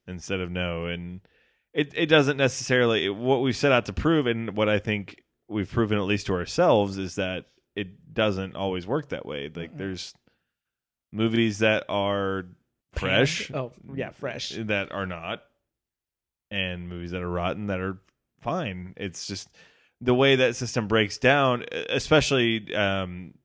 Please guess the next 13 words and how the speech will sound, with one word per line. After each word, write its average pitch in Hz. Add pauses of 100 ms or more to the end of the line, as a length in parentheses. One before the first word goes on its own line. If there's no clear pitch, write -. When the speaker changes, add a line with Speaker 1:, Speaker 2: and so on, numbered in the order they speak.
(280)
Speaker 1:
immediately, 101 (180)
you 98
know, 92
comes 98
to 95
mind, 92
uh, 85 (1200)
um, 82
Speaker 2:
Take 92
Me -
Speaker 1:
another 107
Speaker 2:
Home 135
Tonight? 135